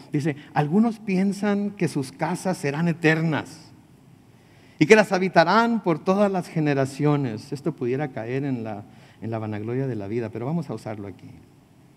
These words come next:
"Y que la habitarán por todas las generaciones". En otras palabras, nunca se van a acabar, nunca se las van a quitar, nunca las van a perder, van a estar en ellas todo el tiempo.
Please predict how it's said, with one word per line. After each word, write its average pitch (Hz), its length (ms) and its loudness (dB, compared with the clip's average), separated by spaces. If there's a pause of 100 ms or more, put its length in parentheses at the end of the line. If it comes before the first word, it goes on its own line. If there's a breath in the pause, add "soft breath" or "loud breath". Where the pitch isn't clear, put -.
(380 soft breath)
"Y 139 100 4
que 175 100 6
la 175 60 8
habitarán 185 500 4
por 185 180 -2
todas 208 240 2
las 190 140 0
generaciones". 160 320 0
En 175 60 4
otras 220 160 -2
palabras, 202 320 0
nunca 208 260 -2
se 185 100 0
van 180 200 0
a - 20 2
acabar, 175 460 0
nunca 175 320 -2
se 175 100 -6
las 147 160 -4
van 156 160 -4
a 190 60 -2
quitar, 156 400 0
nunca 180 240 -2
las 165 100 -2
van 160 160 -2
a 180 140 -2
perder, 147 280 -2
van 190 140 0
a 208 40 0
estar 202 220 2
en 185 140 -4
ellas 196 380 2 (400 loud breath)
todo 196 160 8
el 196 100 2
tiempo. 170 500 -2